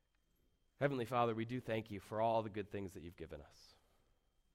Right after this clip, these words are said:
We know that you are a God that cares about us more than we can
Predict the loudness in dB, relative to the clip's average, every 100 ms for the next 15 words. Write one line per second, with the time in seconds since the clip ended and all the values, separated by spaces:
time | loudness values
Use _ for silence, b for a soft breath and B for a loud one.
0 | _ _ _ _ _ _ _ _ _ _
1 | 0 6 8 8 6 2 2 2 2 4
2 | 4 2 -4 -2 0 2 2 -2 -6 -2
3 | 0 2 2 0 -4 -6 -4 -4 -4 -4
4 | -6 -8